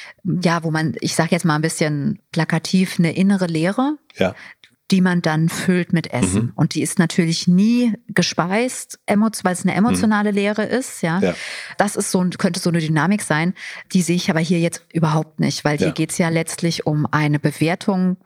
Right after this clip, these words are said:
Speaker 1: des eigenen Körpers oder ein Körperteil. Und jetzt erstmal gar, es geht ja gar nicht ums Essen erstmal, ne?
Speaker 2: Ja.
Speaker 1: Sondern es geht ja nur um das,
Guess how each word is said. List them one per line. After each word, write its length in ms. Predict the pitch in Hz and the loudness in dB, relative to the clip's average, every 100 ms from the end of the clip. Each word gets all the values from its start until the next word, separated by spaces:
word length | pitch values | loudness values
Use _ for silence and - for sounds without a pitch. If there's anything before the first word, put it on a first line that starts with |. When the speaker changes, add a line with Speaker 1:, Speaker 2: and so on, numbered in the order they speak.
| _ | _
Speaker 1:
des 140 | 170 - | -4 0
eigenen 560 | 151 160 170 156 151 | 0 0 0 0 0
Körpers 420 | 156 175 190 202 - | 0 0 0 -2 -2
oder 120 | 147 | -2
ein 120 | 151 | 0
Körperteil. 1300 | - 180 180 170 165 - 156 151 - 170 175 202 247 - - - - - - - | 0 0 0 -2 -4 -2 -4 -4 -2 -2 0 0 -2 -6 -16 -16 -16 -18 -8 -2
Und 260 | 170 160 | 0 0
jetzt 180 | 151 151 | -2 0
erstmal 300 | - 165 165 | -2 0 -2
gar, 180 | 156 156 | 0 -2
es 120 | 160 | -2
geht 120 | - 170 | -2 -2
ja 80 | 165 | 0
gar 140 | 151 | 0
nicht 140 | 165 | -2
ums 180 | - 156 | -2 -2
Essen 320 | - 170 143 | -2 -2 -2
erstmal, 540 | - - 123 - - - | -2 -2 -2 -2 0 2
ne? 100 | 165 | 2
Speaker 2:
Ja. 60 | |
Speaker 1:
Sondern 260 | 185 165 151 | 4 2 0
es 100 | - | 0
geht 180 | 160 160 | 0 0
ja 80 | 160 | 0
nur 180 | 156 139 | 2 0
um 120 | 156 | 0
das, 220 | 151 | -2